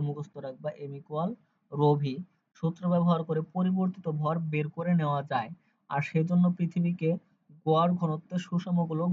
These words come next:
ধরে নিব। যদিও পৃথিবী ঘর ঘনত্বের সুষম গোলক নয়, আমরা এখানে পৃথিবীকে গড় ঘনত্বের সুষম গোলক ধরে নেব। তো দেখো, ভূপৃষ্ঠে জি, ভূপৃষ্ঠে জি এর মান নির্ণয়ের সূত্র ছিল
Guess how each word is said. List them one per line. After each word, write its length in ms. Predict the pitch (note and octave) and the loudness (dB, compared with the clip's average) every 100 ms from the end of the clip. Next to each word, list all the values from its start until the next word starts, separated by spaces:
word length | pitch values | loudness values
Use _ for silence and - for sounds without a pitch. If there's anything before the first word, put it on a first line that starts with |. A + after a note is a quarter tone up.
| D#3 | 0
ধরে 180 | D#3+ C#3+ | 0 0
নিব। 200 | C3 A#2+ C#3 - _ _ - | -2 -4 -6 -8 _ _ -8
যদিও 280 | D#3+ E3 F3+ F3+ | -2 0 2 0
পৃথিবী 340 | D#3+ E3 D#3+ | -2 -4 -2
ঘর 200 | D#3+ D3+ | 0 0
ঘনত্বের 380 | D3 D3 D3 - | 0 -6 -8 -18
সুষম 260 | - D#3 D3+ D3 | -14 -14 -12 -8
গোলক 220 | D3 C#3+ | -6 -6
নয়, 180 | D3+ C#3+ C#3+ | -6 -8 -6
আমরা 140 | C#3+ C#3+ | -4 -6
এখানে 200 | C#3+ D#3+ F3 | -6 -8 -8
পৃথিবীকে 360 | D#3 D3+ D3+ E3+ - | -12 -12 -16 -14 -2
গড় 180 | C#3+ D3 | 0 0
ঘনত্বের 440 | C#3+ C#3 - F#3+ - _ _ _ | -4 -6 -6 -6 -6 _ _ _
সুষম 260 | - D#3+ D#3 | -18 -6 -4
গোলক 280 | D#3 D#3 F#3+ - _ _ _ | -2 0 0 -2 _ _ _
ধরে 240 | D#3 D3+ C#3+ | 0 2 0
নেব। 180 | C3 B2 A3 - - _ _ _ _ _ _ _ _ _ _ _ _ _ _ - | -4 -4 -6 -6 -20 _ _ _ _ _ _ _ _ _ _ _ _ _ _ -4
তো 20 | D#3+ | 0
দেখো, 240 | D#3+ D#3+ D3+ D#3+ | 0 0 -2 0
ভূপৃষ্ঠে 540 | D#3 D#3 F#3 F3+ - F3+ | 0 2 2 0 2 0
জি, 160 | D3+ C#3 | 0 -4
ভূপৃষ্ঠে 540 | D3+ D3+ F3 F3 - | -2 -2 0 -2 0
জি 100 | F3 F3 | 0 2
এর 100 | E3+ | 2
মান 160 | E3+ | 2
নির্ণয়ের 320 | E3+ E3+ E3+ E3+ | 2 2 0 -2
সূত্র 160 | E3 E3 | -4 -4
ছিল 180 | D#3 C#3+ | -6 -4